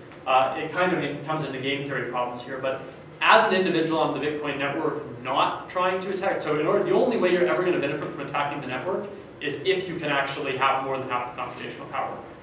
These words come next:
That's extremely hard. But you can benefit a little bit by just having a small bit of computational power and working honestly with everyone else. So there's an incentive for you to use your computational power for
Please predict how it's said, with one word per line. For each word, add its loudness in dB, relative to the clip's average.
That's 6
extremely -2
hard. -2
But 2
you 0
can 2
benefit 6
a 0
little 4
bit 0
by 2
just -2
having 2
a -4
small 2
bit 2
of -2
computational -6
power 2
and -4
working 0
honestly 0
with -6
everyone -8
else. -4
So -6
there's 6
an -2
incentive -2
for -6
you -4
to -6
use -4
your -4
computational -4
power 2
for -6